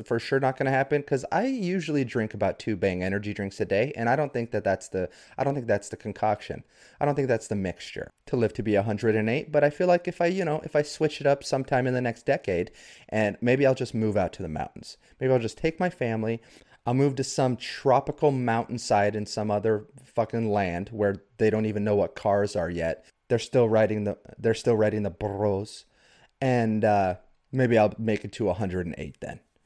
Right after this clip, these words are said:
Because I wanna be t-, I wanna make it to year twenty-one hundred. And, you know, like Ricky Bobby says, "Advances in modern science, my high level of income."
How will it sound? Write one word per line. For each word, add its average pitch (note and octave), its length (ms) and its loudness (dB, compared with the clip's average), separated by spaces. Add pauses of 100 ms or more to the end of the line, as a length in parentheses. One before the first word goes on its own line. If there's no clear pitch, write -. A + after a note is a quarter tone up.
(440)
Because F2+ 240 -10
I F2 60 -2
wanna A2 200 2
be A#2 120 -4
t-, - 120 -16 (260)
I G#2 60 -6
wanna G#2+ 220 2
make B2+ 160 -2
it - 80 -20
to B2 80 -12
year A#2 260 -2
twenty-one G#2+ 720 -4
hundred. F2 460 -10 (580)
And, C3+ 120 0
you F#3 80 2
know, C3+ 220 2
like B2 180 0
Ricky C#3 200 0
Bobby C#3+ 240 6
says, - 300 -4 (440)
"Advances A2+ 380 0
in A2 100 -2
modern A2 300 0
science, B2 420 -2 (460)
my G#2 160 0
high A2+ 180 6
level A2+ 300 2
of A2 80 -2
income." D3+ 420 0